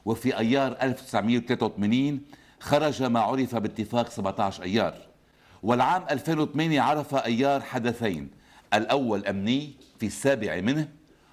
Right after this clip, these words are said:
والثاني سياسي تمخض عنه اتفاق الدوحة وانتخاب ميشيل سليمان رئيسا للجمهورية. ماذا يخبئ أيار ألفين وثلاثة عشر غير لقاء معراب الشهير الذي تم بمعية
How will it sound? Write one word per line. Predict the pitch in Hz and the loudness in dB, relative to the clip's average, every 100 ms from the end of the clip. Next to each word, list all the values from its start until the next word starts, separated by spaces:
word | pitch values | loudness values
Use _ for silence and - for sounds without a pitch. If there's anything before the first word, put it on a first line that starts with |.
| - | -4
والثاني | 113 117 - 180 165 | -2 0 0 0 0
سياسي | 147 160 143 135 127 92 82 - _ _ | -2 0 0 0 -2 -2 -8 -18 _ _
تمخض | 131 127 123 127 110 | 2 2 0 0 2
عنه | 104 135 117 | 2 2 0
اتفاق | 110 117 135 131 110 | 0 -2 0 -2 0
الدوحة | 90 113 - 92 80 - _ - | 0 0 0 -2 -4 -14 _ -2
وانتخاب | 110 98 117 117 131 92 | 0 0 -2 0 0 -2
ميشيل | 98 123 104 | -4 -2 -2
سليمان | - 107 104 110 107 98 - - | -2 0 0 0 -2 -6 -10 -8
رئيسا | 90 107 110 - | -4 -2 -2 -2
للجمهورية. | 95 90 92 90 90 71 - _ _ _ - - _ - - | -4 -4 -4 -2 -4 -6 -12 _ _ _ -20 -20 _ -12 0
ماذا | 131 175 165 | 2 4 4
يخبئ | 147 139 165 135 151 120 | 2 2 0 0 0 2
أيار | 120 139 143 117 | 2 4 2 -2
ألفين | 104 131 | -2 0
وثلاثة | 120 127 120 117 | 0 -2 0 0
عشر | 71 - - - _ _ | 0 -4 -16 -18 _ _
غير | 87 123 156 160 113 98 | 0 2 2 0 -4 -4
لقاء | 101 - 127 101 | -2 0 0 2
معراب | 90 101 120 127 85 | 0 2 2 0 -6
الشهير | - 92 107 120 139 139 - - - - | -8 -2 2 2 2 -4 -16 -20 -20 -6
الذي | 104 117 117 120 | 0 2 2 0
تم | 156 156 139 | 0 0 0
بمعية | 110 113 110 143 143 | 0 2 2 2 0